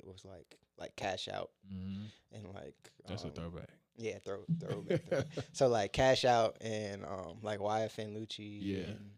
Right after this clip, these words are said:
Speaker 1: um, who else was coming to, like, a bunch of, like, local Atlanta rappers. So, like, like, the, the Cinco, Johnny Cinco's
Speaker 2: Mm-hmm.
Speaker 1: and all of them people or whatever.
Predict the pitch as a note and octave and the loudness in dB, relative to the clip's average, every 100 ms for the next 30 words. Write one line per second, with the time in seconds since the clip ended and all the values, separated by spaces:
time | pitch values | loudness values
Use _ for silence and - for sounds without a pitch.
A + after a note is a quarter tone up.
0 | _ G2+ G2 F#2+ G2 F2+ C#2+ - _ _ | _ -14 -12 -10 -12 -16 -20 -20 _ _
1 | _ _ _ _ _ B2 A2 G#2 - F2+ | _ _ _ _ _ -6 -6 -8 -16 -18
2 | F#2+ F#2+ F#2 G2 G2 G#2 G2 G2+ - G#2+ | -18 -18 -16 -18 -12 -6 -6 -6 -10 2
3 | B2 D3 D3+ A#2 G#2 A2 G#2+ G#2+ G2+ G2+ | 6 6 6 4 2 0 -2 -4 -6 -8
4 | - G2+ G#2+ G#2 F#2+ F#2+ G2 G2+ G#2 A2 | -10 -4 -2 -2 -2 -4 -4 -6 -10 -12
5 | - G#2 G2+ G2+ G2+ - - _ _ _ | -12 -10 -10 -10 -14 -20 -20 _ _ _
6 | _ _ _ _ - F2+ G2+ - D2+ C#2+ | _ _ _ _ -16 -14 -14 -12 -12 -12
7 | D#2 G#2+ _ - G2 G2 F2 - - A2+ | -14 -18 _ -16 -14 -12 -14 -14 -10 -8
8 | G#2 - G2+ - G#2 G#2+ G#2 G2+ G#2 G2+ | -8 -8 -8 -10 -8 -6 -6 -8 -10 -8
9 | G2+ G2+ G2+ G2+ G#2 G2 G2 F#2 G#2+ G#2+ | -8 -6 -6 -4 -4 -6 -4 2 2 2
10 | A2 G#2 G#2 G2 G2 G2+ - | -2 -4 -8 -6 -6 -6 -8